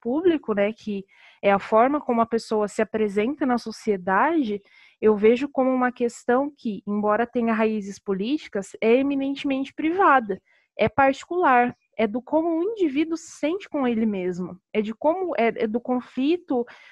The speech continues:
do sentimento, da apresentação, de como ele se coloca no mundo, né? Embora tenha as raízes, as consequências estruturais, é um, é uma questão mais privada, mais particular. E isso é tão escandaloso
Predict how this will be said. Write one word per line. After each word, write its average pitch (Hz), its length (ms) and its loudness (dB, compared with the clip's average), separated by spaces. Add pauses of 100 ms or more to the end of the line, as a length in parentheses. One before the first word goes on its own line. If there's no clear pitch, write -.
(140)
do 214 60 -12
sentimento, 247 1000 -2
da 220 100 4
apresentação, 233 920 0
de 226 120 -2
como 254 360 2
ele 320 180 4
se 339 160 -6
coloca 285 400 2
no 349 160 -6
mundo, 277 420 -4 (560)
né? 220 300 2 (100)
Embora 220 380 4
tenha 262 380 2
as 233 100 -2
raízes, 214 500 0
as 202 140 -6
consequências 214 640 -4
estruturais, 214 920 -2 (100)
é 240 140 2
um, 311 360 0
é 233 100 4
uma 320 160 2
questão 269 400 -4
mais 226 440 0
privada, 214 580 -2
mais 214 260 -4
particular. 202 800 -2 (420)
E 233 240 4
isso 240 460 0 (100)
é 214 320 4 (160)
tão 370 200 2
escandaloso 240 1000 2